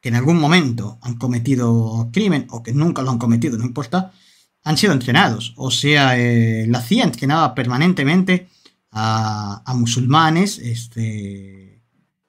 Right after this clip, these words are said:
que, que, que entraban al país. Y los entrenaba permanentemente, había, como digo, vamos a ver, eh, muchas de las cosas que han pasado a lo largo del tiempo han sido financiadas por Bin Laden, por el gobierno de Estados Unidos,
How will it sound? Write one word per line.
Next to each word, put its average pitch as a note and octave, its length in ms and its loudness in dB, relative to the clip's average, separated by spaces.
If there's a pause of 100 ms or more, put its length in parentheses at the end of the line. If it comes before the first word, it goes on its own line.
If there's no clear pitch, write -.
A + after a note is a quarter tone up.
(480)
que, A#2 180 -6
que, A#2 140 -6
que A#2 80 -4
entraban A#2+ 340 0
al A#2 100 2
país. D#3+ 480 -4 (460)
Y A#2 80 -12
los A2+ 140 -6
entrenaba A#2+ 420 -2
permanentemente, E3+ 1040 0
había, B2+ 400 0
como B2 200 -4
digo, D#3+ 300 -2 (380)
vamos F#3+ 200 2
a C3 40 0
ver, A#2 160 0 (140)
eh, G#2 1080 -10 (120)
muchas A#3 260 2
de A3+ 60 0
las C#3+ 120 -2
cosas F#3+ 260 -2
que D3 140 -2
han D#3+ 140 0
pasado A2+ 520 -4
a A2+ 40 -2
lo B2 100 -2
largo D3+ 220 -2
del C3 160 0
tiempo A2+ 400 -8 (360)
han - 100 -4
sido A#3 220 4
financiadas D#3+ 540 0
por B2 180 -4
Bin F#3+ 160 2
Laden, A#2 580 0 (300)
por B2 640 -2
el B2 120 0
gobierno E3 320 2
de C3+ 60 0
Estados D#3+ 340 -2
Unidos, A#2 540 -2